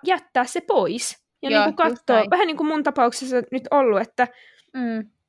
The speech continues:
Speaker 1: että se oli vaan ainut vaihtoehto jättää se homma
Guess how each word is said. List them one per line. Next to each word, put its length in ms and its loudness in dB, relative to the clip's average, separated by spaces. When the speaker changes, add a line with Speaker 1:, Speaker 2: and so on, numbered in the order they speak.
Speaker 1:
että 140 -4
se 80 0
oli 120 2
vaan 160 2
ainut 320 -2
vaihtoehto 580 0
jättää 380 0
se 140 -6
homma 420 -2